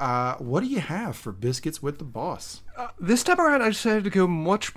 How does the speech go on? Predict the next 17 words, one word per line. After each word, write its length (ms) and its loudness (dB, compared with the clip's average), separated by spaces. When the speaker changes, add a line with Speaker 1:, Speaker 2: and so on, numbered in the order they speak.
Speaker 2:
a 40 0
little 180 4
bit 120 4
higher 360 4
end. 340 -2
I 40 -6
went 200 -4
to 120 0
a 20 0
bakery 560 2
and 80 -2
I 80 0
picked 300 -4
up 320 2
a 140 2
lemon 640 2
bar. 400 -4